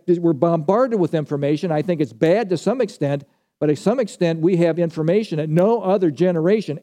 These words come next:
ever had, ever had. The perfect time. God is orchestrating all these times. At the perfect time, at the appointed time, Jesus entered Jerusalem to accept his kingship. He couldn't do it earlier.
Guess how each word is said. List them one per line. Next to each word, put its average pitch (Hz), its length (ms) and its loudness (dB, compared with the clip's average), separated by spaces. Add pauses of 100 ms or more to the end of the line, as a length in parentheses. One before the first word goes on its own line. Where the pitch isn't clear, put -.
(120)
ever 208 380 0
had, 143 480 -2 (640)
ever 247 300 2
had. 131 320 0 (1200)
The 147 80 -2
perfect 220 460 2
time. 120 320 -4 (920)
God 180 180 4
is 180 100 2
orchestrating 185 640 2
all 190 160 2
these 175 180 0
times. 135 300 -4 (240)
At 180 160 0
the 185 80 0
perfect 240 480 0
time, 170 200 2
at 156 120 -2
the 170 100 4
appointed 196 640 0
time, 156 320 0 (320)
Jesus 226 640 0
entered 196 340 0
Jerusalem 175 640 2
to 165 300 -2
accept 175 340 -2
his 175 140 -2
kingship. 226 440 -4 (180)
He 165 100 2
couldn't 170 260 2
do 151 160 4
it 143 60 2
earlier. 247 520 2